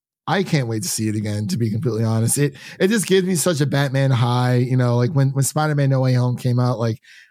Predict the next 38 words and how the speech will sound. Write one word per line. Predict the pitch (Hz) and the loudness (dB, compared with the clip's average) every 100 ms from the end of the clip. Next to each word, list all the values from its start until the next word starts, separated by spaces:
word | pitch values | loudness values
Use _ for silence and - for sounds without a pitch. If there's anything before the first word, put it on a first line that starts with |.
| - | -4
I | 151 | -2
rewatched, | 175 160 151 139 - - | 0 0 0 -2 -8 -8
it, | 175 190 185 | -4 -4 0
it's, | 185 160 - | -2 -2 -2
you | 180 | -2
know, | 131 123 | -2 -2
all | - 170 | -2 -4
the | 151 | -2
Spider-Man | - 143 135 123 117 | -4 -2 -2 0 -2
films | 107 120 117 | -2 -4 -4
there | 117 | -4
are. | 110 113 | -2 -2
Obviously, | 123 151 139 147 | -2 -2 -2 -2
there's | 127 120 | -2 -2
way | 123 123 | -4 -2
more | 120 | -4
Batman | 113 120 120 113 | -4 -8 -8 -10
films | - 117 110 | -10 -14 -14
than | 107 | -14
Spider-Man | - 113 113 107 107 - | -12 -8 -8 -8 -14 -12
films, | 110 107 127 131 _ - - _ | -10 -8 -8 -10 _ -20 -20 _
but | 135 131 156 147 139 - - - - | -6 0 0 2 -2 -4 -6 -8 -10
it, | 143 - _ - | -12 -12 _ -4
you | 165 | 0
know, | 131 131 | 0 0
it | 165 | 0
just | 180 180 | 2 0
gives | 233 214 | 0 0
me | 214 | 2
that | 170 | 2
same | 143 190 | 0 0
adrenaline | 165 127 127 156 120 107 | 0 0 0 2 0 -2
rush. | 104 - | -4 -2
Like, | 113 | -2
Batman's, | 95 139 180 180 165 | 0 0 0 -2 0
like, | 156 | -2
my | 135 123 | -2 -2
second | - 139 131 139 | -2 -2 0 2